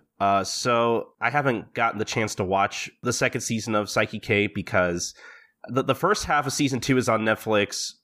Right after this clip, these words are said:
over here in North America, but I'm, I'm kinda holding out until the second half comes out, which unfortunately at the time of this recording, it hasn't come out. But hopefully it'll come out, like, before the end of the year, hopefully. Um, but apparently at the end of season two,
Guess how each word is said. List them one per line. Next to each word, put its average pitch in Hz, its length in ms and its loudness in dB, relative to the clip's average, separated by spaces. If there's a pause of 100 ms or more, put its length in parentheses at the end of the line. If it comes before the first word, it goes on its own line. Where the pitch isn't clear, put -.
(120)
over 107 200 2
here 107 200 4
in 98 140 0
North 98 200 0
America, 95 680 2
but 92 160 2
I'm, 92 320 2
I'm 110 160 0
kinda 123 260 0
holding 110 300 0
out 104 140 2
until 101 180 -2
the 92 100 -2
second 107 300 -2
half 113 220 0
comes 110 260 -4
out, 107 220 0
which 98 340 -2 (100)
unfortunately 101 520 -2
at 95 80 0
the - 60 -16
time 95 240 -2
of 87 80 -4
this 87 200 -6
recording, 90 540 0
it 82 180 -6 (180)
hasn't 85 400 -4
come 85 180 -4
out. 80 280 -4 (300)
But 85 280 -4
hopefully 120 320 2
it'll 98 120 4
come 95 180 -2
out, 90 180 2
like, 90 260 -2
before - 240 -8
the 85 140 -6
end 87 120 -6
of 82 60 -10
the 87 80 -4
year, 120 260 4
hopefully. 117 540 -2 (680)
Um, 127 460 2 (140)
but 123 320 0
apparently 175 600 2
at 127 200 2
the 127 160 2
end 131 340 2
of 107 180 0
season 110 360 -2
two, 104 600 2